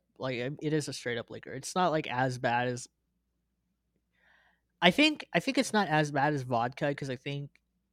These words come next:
like, naturally when you have sochu-, shochu, you dilute it a little more with the ice and shit,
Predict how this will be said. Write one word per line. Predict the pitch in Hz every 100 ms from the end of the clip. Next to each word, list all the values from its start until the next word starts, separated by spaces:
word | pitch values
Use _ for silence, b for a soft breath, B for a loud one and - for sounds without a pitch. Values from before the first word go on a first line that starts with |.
| _ _ _ _
like, | 139 131
naturally | 135 127 127 147 139
when | 135 131
you |
have | 131 123
sochu-, | 127 123 - 139
shochu, | - 139 135 143
you | 131
dilute | 123 107 107 113 135
it |
a |
little | 139 143 147
more | 151 156
with | 135
the | - 87
ice | 113 - 156
and | 147
shit, | - 139